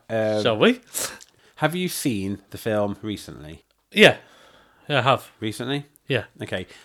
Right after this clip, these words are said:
Speaker 1: I've recently seen The Holiday Inn.
Speaker 2: Yes.
Speaker 1: So we could probably compare.
Speaker 2: Yeah, that's, yeah,
Speaker 1: Either as,
Speaker 2: that's okay.
Speaker 1: either, either as well. I can't speak properly.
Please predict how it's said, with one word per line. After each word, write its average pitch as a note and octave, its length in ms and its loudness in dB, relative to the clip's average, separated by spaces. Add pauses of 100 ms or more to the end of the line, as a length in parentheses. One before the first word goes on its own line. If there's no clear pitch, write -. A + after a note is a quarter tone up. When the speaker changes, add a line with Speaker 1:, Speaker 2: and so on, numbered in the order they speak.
(100)
Speaker 1:
I've A#2 400 0
recently G#2+ 380 -8
seen G2 380 -8
The G2 60 -12
Holiday F#2 440 -10
Inn. D#2+ 160 -16 (220)
Speaker 2:
Yes. - 440 -8
Speaker 1:
So F2+ 440 -12
we F#2+ 140 -14
could F2 120 -18
probably E2+ 260 -14
compare. - 480 -18 (160)
Speaker 2:
Yeah, C#3+ 200 2
that's, A#2+ 400 -8
yeah, A2+ 120 -6
Speaker 1:
Either F#2 180 -10
as, F2 140 -14
Speaker 2:
that's - 40 -18
okay. G#2 100 -16
Speaker 1:
either, F2 220 -16 (160)
either F#2 280 -14
as F2+ 120 -16
well. E2+ 240 -12 (760)
I - 40 -20
can't G#3 220 -6
speak - 320 -8
properly. F2 400 -12